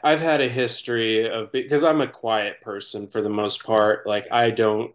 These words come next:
generally speak up, and I also don't like to step on anybody's toes. So I was put in this unique situation where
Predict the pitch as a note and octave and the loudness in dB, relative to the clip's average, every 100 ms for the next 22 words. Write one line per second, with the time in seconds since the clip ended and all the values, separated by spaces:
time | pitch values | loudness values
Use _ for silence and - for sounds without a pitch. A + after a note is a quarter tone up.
0 | - A2+ G#2+ G#2+ G#2+ G2+ G2 - A2 G2+ | -14 -6 -2 0 0 0 -2 -2 -4 -2
1 | A2 G#2+ G#2+ - - A2 G#2 G#2 G#2 A2 | 2 2 0 -6 -8 -6 -4 -4 -2 2
2 | A2+ A2 A2 B2 G#2 A#2 A2 A2 G#2+ - | 6 6 4 2 2 2 0 0 -2 -2
3 | A2+ - A#2 G#2+ G#2+ G#2 - A2+ G#2+ G#2+ | -6 -2 -2 -2 -4 -8 -6 -4 -2 0
4 | G2+ G2 - - B2+ B2+ C3 - A#2 G#2+ | 0 -2 -4 2 6 6 4 2 2 2
5 | G#2 - D3+ - B2 A#2+ A#2+ A#2 A#2 C3 | -2 2 4 4 0 -6 -4 -4 -2 -4
6 | B2 A2+ A2 A2 A#2+ A2+ G#2+ G#2+ G#2 | -2 0 2 2 -2 -2 0 0 0